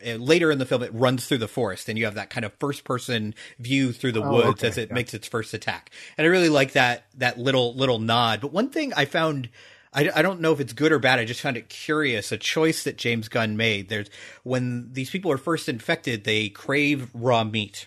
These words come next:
Speaker 1: right? That's this big
Speaker 2: Mm-hmm.
Speaker 1: plot line where they have to just,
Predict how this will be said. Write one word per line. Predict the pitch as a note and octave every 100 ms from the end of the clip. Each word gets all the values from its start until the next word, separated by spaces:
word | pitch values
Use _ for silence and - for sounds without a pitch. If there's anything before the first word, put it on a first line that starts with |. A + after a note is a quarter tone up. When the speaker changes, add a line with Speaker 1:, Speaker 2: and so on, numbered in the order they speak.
| -
Speaker 1:
right? | A2 C3 -
That's | A2 -
this | A2
big | - B2 B2
Speaker 2:
Mm-hmm. | C#3+ D#3+ -
Speaker 1:
plot | D#3+ B2+
line | A#2+
where | A2
they | A2+
have | A2+
to | A2+
just, | G#2 G#2 A2